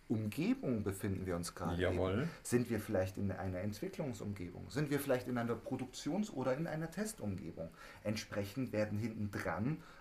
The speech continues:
Speaker 1: andere Parameter vielleicht anders realisiert. Und am Ende, wenn wir mal, wenn wir vollständig zu Ende denken, ist so eine Internal Development Plattform auch gleichzeitig vielleicht eine Pipeline,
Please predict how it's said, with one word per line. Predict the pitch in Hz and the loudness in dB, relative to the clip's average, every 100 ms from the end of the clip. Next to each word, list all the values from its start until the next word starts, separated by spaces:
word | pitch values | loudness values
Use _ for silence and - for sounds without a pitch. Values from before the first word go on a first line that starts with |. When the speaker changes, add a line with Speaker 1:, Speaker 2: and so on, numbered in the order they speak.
| - | -6
Speaker 1:
andere | 101 110 117 120 | 0 2 2 0
Parameter | 104 117 101 92 95 95 143 | 0 2 2 2 0 0 -2
vielleicht | 143 123 101 98 98 - | -2 0 2 2 -2 -4
anders | 113 131 135 147 - 135 | 2 4 6 6 4 2
realisiert. | 147 156 156 151 131 139 202 - - - - - - - - - - - - - - - - - | 2 4 4 2 0 2 2 0 -10 -16 -20 -18 -18 -20 -20 -20 -20 -20 -20 -20 -20 -20 -20 0
Und | 139 110 | 2 4
am | 117 | 4
Ende, | 135 147 180 220 196 | 6 8 8 10 8
wenn | 170 | 6
wir | 156 | 6
mal, | 151 - - - | 4 2 -8 -2
wenn | 117 113 | 2 6
wir | 113 107 - - - | 8 6 2 -12 4
vollständig | - 262 - 165 - | 6 6 4 0 0
zu | 120 | 0
Ende | 123 143 | 2 2
denken, | 139 127 143 139 - | 2 0 0 -4 0
ist | 135 127 - - | 0 0 -4 -6
so | - 110 | 2 2
eine | 101 98 98 92 - | 4 4 2 2 -2
Internal | 98 98 117 123 | -4 0 2 2
Development | 104 98 120 139 147 135 | 0 2 2 2 0 -2
Plattform | - 104 - 135 131 131 | 0 -2 0 -4 -4 0
auch | 101 - | -2 0
gleichzeitig | 98 101 - 107 104 113 - | -2 -2 -2 -4 -4 -8 -8
vielleicht | 92 87 - | -6 -6 -2
eine | 98 98 | -2 -2
Pipeline, | - 95 98 120 117 165 | -2 -2 -2 -2 0 -2